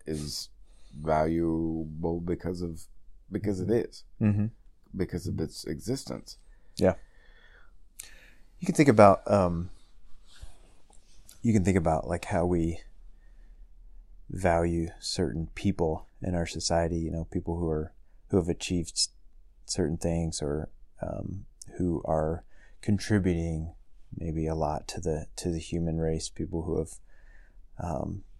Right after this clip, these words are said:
Speaker 2: you know, found cures for illness or designed certain, um, technological, um, advances, um, you know, as having maybe more value than,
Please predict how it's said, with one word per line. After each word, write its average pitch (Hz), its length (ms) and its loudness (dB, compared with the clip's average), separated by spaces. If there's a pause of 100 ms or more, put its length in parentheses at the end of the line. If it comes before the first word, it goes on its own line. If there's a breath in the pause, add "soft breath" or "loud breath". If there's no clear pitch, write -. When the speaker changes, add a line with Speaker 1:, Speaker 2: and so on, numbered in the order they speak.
(260)
Speaker 2:
you - 140 0
know, 78 360 2 (400)
found 80 600 -2 (260)
cures 80 420 2
for - 240 2
illness 80 560 2
or 73 300 -2 (640 soft breath)
designed 76 560 0
certain, 80 500 -4 (320)
um, - 380 -8 (600)
technological, 78 1160 -2 (720)
um, - 460 -6 (1000)
advances, 80 840 2 (100)
um, 82 440 -2 (400)
you 95 120 6
know, 82 120 8
as 85 120 6
having 85 400 6 (640 soft breath)
maybe 87 240 4
more 90 220 4
value 90 420 4
than, 85 280 0